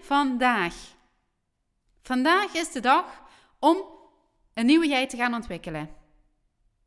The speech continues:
Om de beste versie van jezelf te gaan worden. Hiermee ga ik afsluiten.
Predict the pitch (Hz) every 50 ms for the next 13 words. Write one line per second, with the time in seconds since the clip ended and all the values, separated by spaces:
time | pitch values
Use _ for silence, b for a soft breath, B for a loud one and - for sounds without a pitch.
0 | _ _ _ _ _ - - 269 262 240 196 180 240 277 269 - - 247 190 -
1 | 226 254 269 262 233 220 208 - 208 180 175 170 151 170 185 208 214 208 - -
2 | 185 190 180 175 165 156 160 151 143 143 139 139 - _ - - - - - -
3 | _ _ _ _ _ _ _ _ _ _ _ _ _ _ _ _ _ _ _ _
4 | _ _ _ _ _ _ _ _ _ - - _ _ _ _ _ _ _ _ _
5 | _ _ _ _ _ - - - - - _ _ _ _ _ _ _ _ - 240
6 | 294 302 285 285 269 240 220 202 - - - - 233 226 226 - 247 247 - -
7 | 311 311 311 302 - 254 220 208 - - -